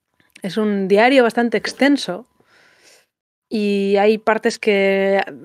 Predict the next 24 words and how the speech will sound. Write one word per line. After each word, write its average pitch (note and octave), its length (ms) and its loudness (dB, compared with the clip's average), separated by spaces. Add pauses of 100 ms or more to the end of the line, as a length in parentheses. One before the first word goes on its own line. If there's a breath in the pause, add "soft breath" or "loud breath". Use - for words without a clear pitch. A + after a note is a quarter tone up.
(200)
tenéis G3+ 320 -6
que G#3 240 2
escanear G3 400 -2
varias G3+ 260 0
veces A#3+ 760 2
y G3 640 -2
palabras G3 320 -4
que - 80 -8
no G3+ 60 -4
están G3 220 -6
del F#3+ 100 -6
todo F#3+ 420 -2 (160)
claras G#3 540 2
y F#3+ 100 -10 (140)
tampoco G#3+ 340 -8
sabéis G3 380 -4
alemán, A3+ 400 2
entonces G#3 440 -4 (520 loud breath)
no A3+ 100 -4
sabéis A3 560 2
hasta - 220 -10
qué A3 80 0
punto G#3+ 560 0 (680 soft breath)
es - 520 -8